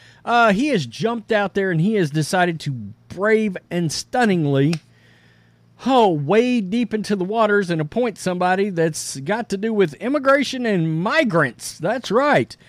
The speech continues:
Um, we'll get to that story, but as always, before we do, before we get to where his priority level is, and guys, I got a real treat this time because, well, I just looked at the announcement of,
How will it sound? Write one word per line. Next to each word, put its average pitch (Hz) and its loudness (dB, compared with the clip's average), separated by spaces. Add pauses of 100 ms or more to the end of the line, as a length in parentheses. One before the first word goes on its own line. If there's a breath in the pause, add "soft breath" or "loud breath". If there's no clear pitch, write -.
(340 soft breath)
Um, 233 6 (460)
we'll 302 0
get 302 2
to 214 2
that 175 0
story, 139 2
but 160 2
as 233 4
always, 196 4 (580 soft breath)
before 175 0
we 262 2
do, 190 6
before 196 -2
we 233 0
get 190 0
to 190 0
where 202 2
his 196 0
priority 208 0
level 165 0
is, 170 4
and 131 -2
guys, 185 4
I 175 -2
got 175 2
a 156 2
real 151 0
treat 180 -2
this 160 -2
time 123 -2
because, 123 -2 (1160 soft breath)
well, 202 4
I 185 0
just 233 -2
looked 196 2
at 151 -2
the 160 0
announcement 147 0
of, 135 -2